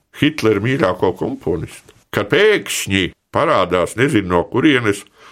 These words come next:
Baha Mateja Pasija, kas visiem ideologiem bija reliģiskās propagandas darbs. Kādu pārsteigumu piecdesmito gadu nogales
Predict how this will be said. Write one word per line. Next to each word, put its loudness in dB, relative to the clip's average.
Baha -4
Mateja -2
Pasija, -10
kas -2
visiem 0
ideologiem 2
bija 2
reliģiskās -2
propagandas -4
darbs. -8
Kādu 0
pārsteigumu 0
piecdesmito 2
gadu 2
nogales 2